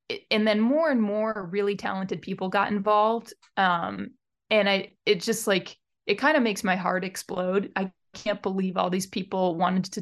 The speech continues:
tell the story about Wolverines, like,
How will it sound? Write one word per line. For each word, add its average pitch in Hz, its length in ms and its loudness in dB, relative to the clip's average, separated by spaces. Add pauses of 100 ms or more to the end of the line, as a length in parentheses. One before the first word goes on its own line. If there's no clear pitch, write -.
(140)
tell 185 200 0
the 185 80 -4
story 180 460 2
about - 380 -2
Wolverines, 208 720 0 (100)
like, 202 420 -2